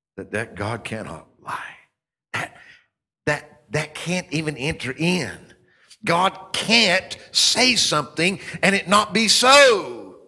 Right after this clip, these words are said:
Every promise that he's ever made. And of course, one of the gro-, greatest ones here is that,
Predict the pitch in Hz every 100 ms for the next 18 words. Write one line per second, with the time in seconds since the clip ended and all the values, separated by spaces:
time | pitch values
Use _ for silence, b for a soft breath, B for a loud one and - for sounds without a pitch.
0 | _ _ _ _ _ _ - 226 269 233
1 | 262 240 - 214 240 247 - 233 247 190
2 | 208 233 262 294 277 220 175 147 123 104
3 | - _ _ _ _ _ _ _ _ _
4 | _ _ 120 - 127 - 135 127 117 151
5 | 156 - - - - 220 233 262 202 -
6 | 147 131 - 175 151 135 139 143 -